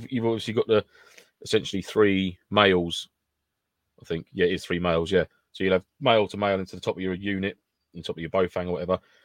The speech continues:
and then a single one into your antenna of choice, and then that's it. Then it's job done.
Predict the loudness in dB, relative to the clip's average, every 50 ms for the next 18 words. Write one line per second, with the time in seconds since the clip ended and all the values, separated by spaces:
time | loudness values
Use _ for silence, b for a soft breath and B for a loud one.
0 | b b -6 -4 -2 0 0 0 0 -2 -4 -6 -8 -4 -2 -2 0 0 2 2
1 | 2 2 0 -4 -8 -10 -10 -8 -6 -4 -2 0 0 -2 -2 -8 _ _ -4 -2
2 | -2 0 2 2 4 4 2 2 4 4 6 4 4 2 -2 -10 -8 -6 -6 -6
3 | -6 -6 -4 -4 -4 -4 -6 -8 -12 -12 -12 -10 -10 -10 -6 -4 -2 -4 -4